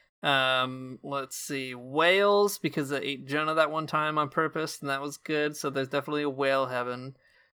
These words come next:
Um, oxen, there's a lot of ox in the Bible. Donkeys, there's that one talking donkey, the talking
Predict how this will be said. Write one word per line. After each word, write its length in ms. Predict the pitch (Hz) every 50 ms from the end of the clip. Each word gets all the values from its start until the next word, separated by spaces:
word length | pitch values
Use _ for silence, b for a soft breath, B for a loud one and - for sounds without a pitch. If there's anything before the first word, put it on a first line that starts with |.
| _ _ -
Um, 760 | 143 139 135 135 135 135 135 135 135 135 135 135 135 135 131 - _ _ _
oxen, 500 | - 156 156 165 - - - 196 190 190 180
there's 100 | 165 151
a 60 | 160
lot 140 | 160 160 151
of 40 |
ox 380 | - 120 131 139 147 - - -
in 60 | 160
the 60 | 151
Bible. 360 | 139 147 147 147 143 147 143 135
Donkeys, 640 | 135 - 160 156 143 127 - 120 110 - - - -
there's 140 | 160 156 131
that 160 | 156 147 147
one 180 | 160 160 156
talking 420 | 143 - 165 156 156 156 170 160 151
donkey, 360 | 151 156 156 156 - 190 170
the 120 | 147 143
talking 460 | 127 - - 156 147 143 156 147 147